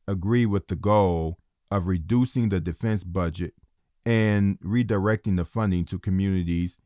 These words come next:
in need, but it must be done strategically. I remain supportive of the effort, and I am hopeful that with the benefit of additional time, future efforts will more specifically address these complicated issues and earn my enthusiastic support.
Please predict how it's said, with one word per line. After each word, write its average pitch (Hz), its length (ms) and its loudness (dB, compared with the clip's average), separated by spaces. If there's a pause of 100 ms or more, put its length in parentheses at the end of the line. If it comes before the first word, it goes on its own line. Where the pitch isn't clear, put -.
(180)
in 95 160 2
need, 98 340 2
but 92 220 -4
it 98 80 -2
must 110 260 0
be 107 80 -2
done 95 180 -2
strategically. 104 720 -6
I - 80 -6
remain 104 360 2
supportive 107 600 -2
of 90 140 -6
the 87 180 -4
effort, 87 420 -6 (420)
and 95 120 -6
I 107 140 2
am 95 160 2
hopeful 120 500 0
that 92 300 -2 (320)
with 107 220 -6
the 104 160 0
benefit 131 580 -2
of 92 140 -2
additional 110 420 -2
time, 78 520 -4 (300)
future 180 320 -2
efforts 123 400 0
will 92 140 -2
more 110 300 2
specifically 170 640 -2
address 95 520 -2
these 107 320 0
complicated 113 640 -2
issues 87 380 -4
and 92 200 -6
earn 127 260 4
my 95 140 2
enthusiastic 98 720 -2
support. - 380 -10